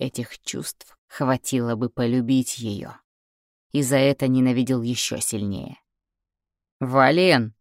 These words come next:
поспешно вскочил Халвар. «Куда ты? Мы не знаем, кто нас встретит».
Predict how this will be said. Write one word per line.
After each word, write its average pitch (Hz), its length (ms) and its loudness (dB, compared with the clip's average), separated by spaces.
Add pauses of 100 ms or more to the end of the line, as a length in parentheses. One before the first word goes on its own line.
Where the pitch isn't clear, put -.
(560)
поспешно 113 640 -4
вскочил - 500 -8
Халвар. - 500 -6 (800)
«Куда 151 400 6
ты? - 260 -8 (480)
Мы 139 180 6
не 131 140 8
знаем, 131 420 2
кто 135 200 2
нас 113 260 2
встретит». - 680 -4